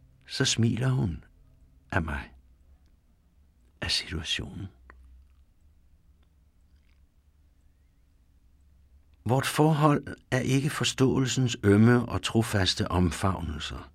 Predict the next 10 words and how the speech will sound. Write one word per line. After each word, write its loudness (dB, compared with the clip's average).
Ikke 2
attraktioner. -2
Det 4
er 6
misforståelsens -2
repulsioner. -6
Mit -2
forhold -2
til 0
hende 2